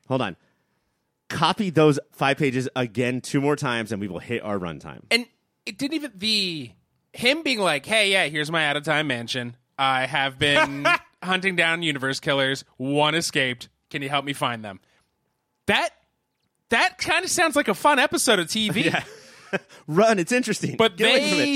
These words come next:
Speaker 1: it.
Speaker 2: bailed on that so quickly.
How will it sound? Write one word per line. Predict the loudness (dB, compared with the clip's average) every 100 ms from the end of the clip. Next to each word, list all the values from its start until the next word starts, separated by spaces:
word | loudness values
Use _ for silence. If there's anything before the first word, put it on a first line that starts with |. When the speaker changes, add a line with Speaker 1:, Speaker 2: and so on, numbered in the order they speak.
| 0
Speaker 1:
it. | -4 _ -8 0
Speaker 2:
bailed | 2 4 4 4
on | 2 2
that | 0 0 -2
so | 2 4 4
quickly. | 0 -6 -4 -8 -10 -12